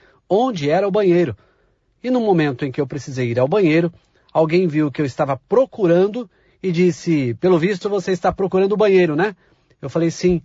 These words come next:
"Ah, fica em tal lugar." Vejam, algo tão simples que sequer foi passado ao colaborador. Imagine você entrando num lugar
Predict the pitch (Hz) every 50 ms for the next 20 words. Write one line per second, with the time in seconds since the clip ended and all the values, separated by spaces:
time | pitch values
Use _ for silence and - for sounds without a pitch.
0 | _ _ _ _ _ - 143 170 180 160 - - 165 - - 165 165 151 - 165
1 | 156 160 165 160 143 123 110 104 104 - _ _ _ _ _ _ _ _ _ _
2 | - 156 190 180 135 107 101 92 101 _ _ _ _ _ _ _ - 180 202 196
3 | 190 180 175 - 247 285 262 - - 160 147 147 143 135 180 214 220 - - -
4 | _ _ _ _ _ _ _ _ - 165 135 - - 208 - - 170 160 160 -
5 | 175 165 - 185 175 - - - 147 139 131 131 127 - 139 135 131 120 127 127
6 | 127 117 107 104 95 95 _ _ _ _ _ _ _ - 147 170 170 165 208 233
7 | 220 220 196 - - 170 147 135 123 - 170 202 214 190 185 180 185 214 214 185
8 | 135 135 143 147 139